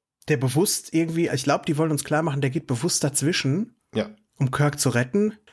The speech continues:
Speaker 1: Aber das wurde nicht so gut inszeniert, weil ich find, der stand die ganze Zeit schon irgendwie blöd im Weg. Oder wie hast du das gesehen?
Speaker 2: Ich hab mich auch irgendwie, hab ich nicht verstanden, warum sie ihn jetzt erschossen hat.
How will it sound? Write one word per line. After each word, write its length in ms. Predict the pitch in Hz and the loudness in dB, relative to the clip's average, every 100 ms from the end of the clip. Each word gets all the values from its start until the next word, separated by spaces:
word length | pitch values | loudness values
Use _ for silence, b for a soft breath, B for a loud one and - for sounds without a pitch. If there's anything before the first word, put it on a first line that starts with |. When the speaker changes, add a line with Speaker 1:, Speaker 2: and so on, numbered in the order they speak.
| b | b
Speaker 1:
Aber 540 | - 147 160 170 156 156 B B B B B - | 0 2 4 2 2 -2 B B B B B -4
das 220 | 147 - | -2 0
wurde 140 | 196 185 | 0 0
nicht 100 | - | 0
so 120 | 151 | -2
gut 160 | 180 | -2
inszeniert, 600 | 180 151 - 165 151 107 117 | 0 0 2 2 2 0 0
weil 240 | 120 123 | 0 0
ich 180 | 135 - | -4 -6
find, 160 | 151 147 | -4 0
der 60 | 151 | 0
stand 280 | 165 160 | 0 0
die 80 | 160 | 0
ganze 260 | 147 156 165 | 0 -2 -2
Zeit 240 | 170 180 | -4 -2
schon 160 | 135 127 | 0 0
irgendwie 200 | 135 127 | 0 0
blöd 240 | 127 131 | 0 0
im 160 | 131 127 | 0 0
Weg. 280 | 135 92 - | -2 -2 -2
Oder 140 | 123 | -2
wie 100 | 123 | 0
hast 140 | 127 - | -2 0
du 40 | |
das 200 | 117 - | -2 -2
gesehen? 460 | 117 113 104 110 127 _ - | -6 -4 -4 -6 -10 _ -10
Speaker 2:
Ich 140 | 117 | -6
hab 80 | 127 | -4
mich 140 | 120 | 0
auch 400 | - 139 - - - - | 0 0 -4 -16 -14 -2
irgendwie, 580 | 127 139 127 123 120 | 0 0 0 0 2
hab 100 | 107 123 | 0 0
ich 100 | 123 | 0
nicht 120 | 123 | -2
verstanden, 400 | 123 - 117 131 | -4 0 0 0
warum 200 | 120 117 | 0 0
sie 120 | 117 | -2
ihn 120 | 101 117 | -2 -2
jetzt 140 | 107 | -2
erschossen 400 | - 131 127 110 | -6 -6 -4 -2
hat. 220 | 95 95 | -2 -6